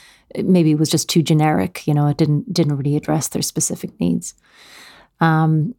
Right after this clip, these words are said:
so, so it's, it can be an issue for the secretary who's kind of trying to make these things happen, and for board members, uh, and it can also be an issue for the chair, you know, particularly if they're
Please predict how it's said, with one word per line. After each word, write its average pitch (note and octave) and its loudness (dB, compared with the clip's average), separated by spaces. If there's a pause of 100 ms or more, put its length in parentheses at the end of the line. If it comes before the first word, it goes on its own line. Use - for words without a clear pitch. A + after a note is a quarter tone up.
(280)
so, F3 -2
so - -2
it's, E3+ -4
it E3 -2
can E3+ 2
be F#3+ 4
an F#3+ 2
issue G3+ -2
for F3 -4
the E3+ -2
secretary F3 0
who's D#3+ -2
kind E3 -2
of D#3 -4
trying D#3+ 0
to - -2
make D#3+ 0
these D#3+ -2
things E3 0
happen, E3 0
and D3+ -2
for D#3 -6
board D#3+ 0
members, D#3 0 (100)
uh, D#3+ 0
and F3 2
it D#3+ -4
can - -2
also F3 2
be D#3 2
an D#3 2
issue D#3+ -2
for - -10
the D#3 -6
chair, D#3+ -2
you E3 0
know, D#3 -2 (240)
particularly G3+ 0
if - -6
they're D#3 0